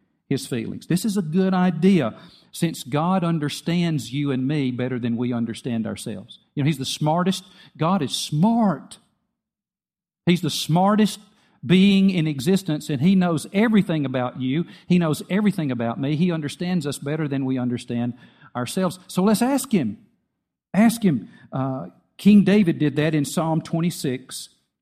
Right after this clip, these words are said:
verse two. "Put me on trial, Lord, and cross-examine me. Test my motives and my heart." God will do that. But also,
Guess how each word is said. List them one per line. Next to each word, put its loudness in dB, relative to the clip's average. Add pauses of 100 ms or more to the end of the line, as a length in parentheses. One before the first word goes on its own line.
(160)
verse -6
two. -4
"Put -4
me 0
on -2
trial, -4
Lord, -6 (1200)
and -2
cross-examine -4
me. -8 (380)
Test 0
my 0
motives -2 (100)
and -2 (160)
my -2 (260)
heart." -4 (280)
God 0
will 0
do 2
that. -4 (200)
But -12
also, -4